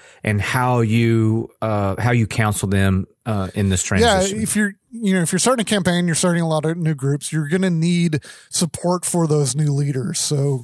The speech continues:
Speaker 2: you're gonna need to recruit more coaches or support leaders, connect them with those new leaders. And so sometimes we can forget about supporting those coaches or those support leaders.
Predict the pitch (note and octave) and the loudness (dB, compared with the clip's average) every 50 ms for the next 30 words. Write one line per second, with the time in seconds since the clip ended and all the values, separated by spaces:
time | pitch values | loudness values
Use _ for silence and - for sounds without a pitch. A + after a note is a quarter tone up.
0 | D#3+ - F3 D#3+ D#3 D3+ D3+ D3 C#3 C#3 E3 D#3+ D#3 D3 D3+ D3+ D3 D3+ D#3+ D#3+ | -8 -12 -10 -8 -6 -4 -4 -2 -2 -2 -2 0 0 0 0 0 0 0 0 -2
1 | D3 - - E3+ E3 E3 D#3+ - _ _ - G3+ E3 D#3+ D#3 D3 D#3+ E3 D#3 - | -2 -2 -2 0 0 0 0 -4 _ _ -12 -10 -6 -4 -2 -2 0 -2 -2 -2
2 | - E3 D#3+ D#3 - - D#3+ D#3 D#3 D3 B2 C#3 C#3 B2+ - D#3 C3 - E3 E3+ | -2 0 0 0 0 0 0 0 0 -2 -2 -4 -4 -4 -6 -8 -6 -4 -2 -2
3 | E3+ E3+ E3 D#3+ D#3 D3+ D#3 D#3 D#3 D#3 D3 - - - - - - - - - | -2 -2 -2 0 0 0 0 0 0 0 0 -2 -4 -8 -12 -18 -20 -20 -20 -20
4 | _ _ - - F3+ F3 F3 F3+ E3 - - G3 F3+ E3+ E3+ E3 E3+ E3 D3 - | _ _ -4 -2 0 2 2 0 -2 -2 -2 -2 -2 0 0 -2 -2 -2 -2 0
5 | D#3+ D#3+ D3+ C#3 B2+ D#3 D#3+ D#3+ D#3+ D#3 D3 D3 D3+ D#3 D#3 D3+ D#3+ D#3+ E3 E3 | 0 0 0 0 0 0 0 0 0 0 0 0 0 0 0 0 0 0 0 0
6 | D#3+ D3+ - - - - - - - - - - E3+ E3+ D#3 - - F3 D#3+ - | 0 -2 -2 -4 -8 -12 -18 -20 -20 -12 -6 -2 -2 0 0 0 0 2 2 2
7 | G#3 G3+ F#3 A3 G#3 F3+ G3+ G#3 - G#3+ F3+ D3 - - F#3+ E3 D3+ F3+ F#3+ G3+ | 2 2 2 2 2 2 2 0 0 0 -2 -2 -2 -2 -2 -2 0 2 2 2
8 | G3+ - - F#3+ D3 E3 E3 E3 E3+ F3 E3+ - - - _ _ - - _ _ | 0 0 -4 -4 -2 0 0 0 0 0 -2 -6 -10 -10 _ _ -20 -20 _ _
9 | - - - F#3+ - - - F3 F3+ F3 E3+ E3 E3 D#3 D#3 D3+ D3+ - - - | -6 -2 -2 -2 -2 -2 -2 0 0 0 0 0 0 2 2 2 2 0 -2 0
10 | - G3 G#3+ - - E3+ D#3+ C#3+ C#3 D3+ C#3+ D3 D3+ C3+ - E3+ D#3 - - G3+ | 0 0 0 2 2 0 0 0 0 0 0 0 0 -2 -2 -4 -4 -4 -4 -2
11 | G#3+ A3 - F3 D3+ C#3+ C3+ C3+ C3+ C#3+ D3 C#3 - | -2 -2 -2 -2 -2 -2 -2 -2 -2 -2 -2 -4 -6